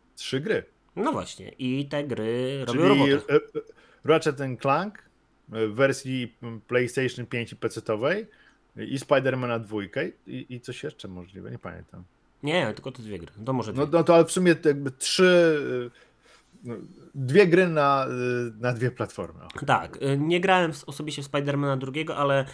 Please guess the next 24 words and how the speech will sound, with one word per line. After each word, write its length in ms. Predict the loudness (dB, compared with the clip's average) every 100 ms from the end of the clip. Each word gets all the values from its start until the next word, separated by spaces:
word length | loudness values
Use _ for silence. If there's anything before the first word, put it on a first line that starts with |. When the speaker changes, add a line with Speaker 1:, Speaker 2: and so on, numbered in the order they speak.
| -6
Speaker 1:
Ja 100 | -4
też 240 | -2 -2 -4
nie 40 |
Speaker 2:
s-, 40 | -8
Speaker 1:
grałem. 200 | -4 2
Speaker 2:
y, 360 | 4 4 2 0
opinie 280 | -4 2 2
ma 60 |
bardzo 240 | 4 0 -2
pozytywne, 500 | -6 -6 -4 -2 -2 -6 _ _
to 80 | -6
jest 120 | -4
super 240 | -4 -2
ważne 360 | 0 0 0 -2 -2
i 440 | -4 -2 -4 -4
ta 120 | -4 -2
gra 320 | 0 0 0
działa 360 | 2 4 4
dobrze 320 | 2 -2 -2 -6
i, 220 | -4 -4 -6 -18 -20 _ _
mm, 400 | -6 -2 0 0
daje 260 | 2 2 2
nam 320 | 2 2 0
ten, 220 | -2 -6